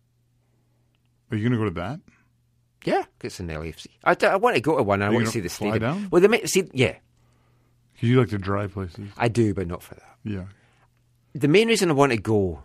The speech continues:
Speaker 2: if it's at L A F C, is I really want to see the stadium. It looks a great stadium.
Speaker 1: I'm,
Speaker 2: The atmosphere seems amazing.
Speaker 1: I
Speaker 2: The
Speaker 1: hope
Speaker 2: three two five two are fantastic.
Speaker 1: I think I'm gonna be down there in early season next year if there is a season. So I'm,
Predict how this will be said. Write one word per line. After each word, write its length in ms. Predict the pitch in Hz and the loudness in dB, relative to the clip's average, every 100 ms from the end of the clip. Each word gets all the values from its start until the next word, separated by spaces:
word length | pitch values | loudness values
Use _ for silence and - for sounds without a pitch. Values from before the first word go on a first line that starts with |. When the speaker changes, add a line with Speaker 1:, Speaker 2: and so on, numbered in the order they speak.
| _ | _
Speaker 2:
if 100 | - | -10
it's 140 | 98 101 | -6 -4
at 100 | 92 | -2
L 140 | 104 | -2
A 80 | 95 | -2
F 80 | 87 | -4
C, 180 | - | -6
is 120 | 90 - | -4 -4
I 40 | |
really 240 | 101 107 | -2 0
want 180 | 110 101 | 0 -2
to 40 | - | -4
see 100 | 98 | -8
the 80 | 80 | -8
stadium. 440 | - 92 90 80 | -6 -4 -4 -4
It 60 | 82 | -6
looks 140 | 87 | -6
a 60 | 90 | -8
great 220 | 82 82 | -6 -6
stadium. 400 | - 110 110 110 | -4 -4 0 0
Speaker 1:
I'm, 60 | 113 | 0
Speaker 2:
The 240 | 113 - | -2 -2
atmosphere 580 | 117 143 123 - - 87 | 0 0 0 -8 -6 -6
seems 260 | - 90 76 | -6 -10 -10
amazing. 340 | 76 78 78 | -10 -8 0
Speaker 1:
I 40 | |
Speaker 2:
The 60 | 127 | 4
Speaker 1:
hope 80 | 170 | 4
Speaker 2:
three 160 | 143 | 4
two 240 | 135 - 110 | 0 0 -2
five 360 | - 95 85 - | -2 -6 -6 -10
two 220 | 92 76 | -10 -10
are 60 | |
fantastic. 280 | 65 76 - | -12 -14 -4
Speaker 1:
I 60 | 120 | 2
think 120 | 127 151 | 4 6
I'm 60 | |
gonna 120 | 135 | 4
be 100 | 117 | 4
down 220 | 101 104 107 | 4 2 0
there 260 | 98 90 | 0 -2
in 340 | 85 85 82 82 - _ _ _ _ | -2 -4 -6 -8 -18 _ _ _ _
early 300 | 107 101 101 | -4 -4 -4
season 320 | 92 110 95 | -4 -4 -4
next 160 | 98 87 | -4 -4
year 160 | 107 110 | -2 -2
if 80 | 87 | -4
there 120 | 92 | -4
is 100 | 95 | -6
a 40 | 92 | -8
season. 380 | - 104 117 | -8 -6 -6
So 140 | 104 85 | -8 -8
I'm, 220 | 87 85 | -10 -10